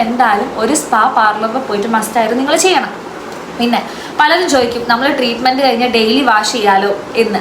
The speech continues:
ഇപ്പൊ ഡെയിലി വാഷ് ചെയ്യാൻ പാടില്ല. നമ്മൾ ബോട്ടോക്സ് ഒക്കെയാണ് ചെയ്തത് വെച്ചാൽ ഡെയിലി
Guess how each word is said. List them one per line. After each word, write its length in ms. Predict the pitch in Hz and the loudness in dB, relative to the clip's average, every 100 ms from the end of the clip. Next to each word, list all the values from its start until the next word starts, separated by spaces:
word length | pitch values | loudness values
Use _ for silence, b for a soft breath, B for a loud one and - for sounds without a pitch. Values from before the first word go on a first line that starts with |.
| - | -4
ഇപ്പൊ 140 | 269 247 | 0 2
ഡെയിലി 300 | 269 349 415 - | 4 4 4 4
വാഷ് 240 | 226 - 269 | 2 0 -4
ചെയ്യാൻ 240 | 214 202 202 202 | 0 0 0 2
പാടില്ല. 440 | 190 214 214 185 247 B B B 294 | 4 2 0 0 0 B B B -2
നമ്മൾ 180 | 320 392 302 | 0 0 4
ബോട്ടോക്സ് 460 | 269 277 330 349 381 | 4 4 4 2 2
ഒക്കെയാണ് 240 | - 302 285 269 | 2 2 2 2
ചെയ്തത് 180 | 240 262 | 4 2
വെച്ചാൽ 180 | 277 233 | 2 0
ഡെയിലി 220 | 220 247 | 2 2